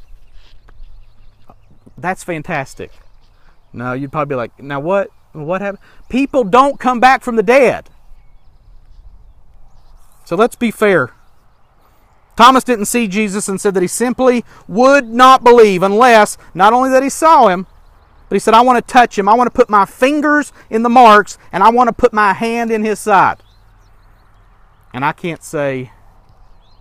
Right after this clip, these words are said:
that I blame him too much. Was that all the people that saw Jesus? No. Anybody heard of the road to Emmaus?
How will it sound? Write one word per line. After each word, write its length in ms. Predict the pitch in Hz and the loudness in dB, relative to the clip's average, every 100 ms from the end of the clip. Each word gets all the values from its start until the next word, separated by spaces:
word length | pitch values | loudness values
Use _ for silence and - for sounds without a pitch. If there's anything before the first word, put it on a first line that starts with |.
| _ - - - - | _ -20 -20 -20 -14
that 160 | 127 131 | -6 -4
I 140 | 127 | -4
blame 300 | 127 139 113 | -4 -8 -8
him 240 | 85 80 _ _ _ - | -12 -16 _ _ _ -18
too 160 | 110 | -16
much. 440 | 95 85 _ - _ _ - - _ _ _ _ - _ - - - - - - - - - - - - - - - - - - - - - - - _ - _ _ _ - | -14 -16 _ -20 _ _ -20 -20 _ _ _ _ -20 _ -20 -20 -20 -20 -20 -20 -20 -20 -20 -20 -20 -20 -20 -20 -20 -20 -20 -20 -20 -20 -20 -20 -20 _ -20 _ _ _ -12
Was 140 | 127 | -4
that 120 | 165 | 0
all 160 | 170 185 | 2 2
the 80 | 185 | 0
people 260 | 208 190 | -6 -6
that 80 | 170 | -10
saw 200 | - 180 | -6 -6
Jesus? 540 | 175 208 220 240 - _ - _ - - - - - - - - - | -6 -10 -10 -14 -20 _ -20 _ -20 -20 -20 -20 -20 -18 -18 -20 -16
No. 380 | 110 151 233 - - _ _ _ - _ _ | -8 -2 -2 -2 -20 _ _ _ -20 _ _
Anybody 340 | 165 196 208 185 | -8 -2 0 0
heard 260 | 185 202 | 0 0
of 240 | 190 160 156 | 0 -2 -4
the 80 | 170 | 2
road 340 | 190 202 196 | 4 4 2
to 160 | - 175 | -2 -2
Emmaus? 560 | 170 190 233 - - | -2 -2 -4 -8 -20